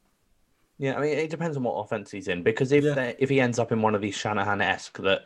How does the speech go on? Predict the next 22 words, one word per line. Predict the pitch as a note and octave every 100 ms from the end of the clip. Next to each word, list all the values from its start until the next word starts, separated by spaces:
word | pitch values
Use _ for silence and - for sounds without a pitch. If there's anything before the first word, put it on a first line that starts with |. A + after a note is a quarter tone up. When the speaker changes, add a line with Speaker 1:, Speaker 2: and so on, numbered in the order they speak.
| _
Speaker 1:
basically | - F#2+ G2 G2 G#2
Speaker 2:
Yeah. |
Speaker 1:
is | F#2+
half | - G2+ F#2
the | G2+
league | F#2+ G2 F#2
now, | E2 D#2+ E2 - - - _
Speaker 2:
Exactly, | F2+ G#2 F#2+
Speaker 1:
then | A#2 A#2
Speaker 2:
it |
Speaker 1:
they, | B2+
Speaker 2:
won't | E2
Speaker 1:
they | C3+ C#3 -
Speaker 2:
matter. | -
Speaker 1:
put | C3+ B2
more | A#2
precedence | - A2+ A2 G#2+
on | G2+
route | G2+ G#2 A2
running | G#2 F#2+ F#2+ F2+ - _ _ _
ability | G2 G#2+ G2 - G2
anyway. | G#2+ G#2+ A2+ B2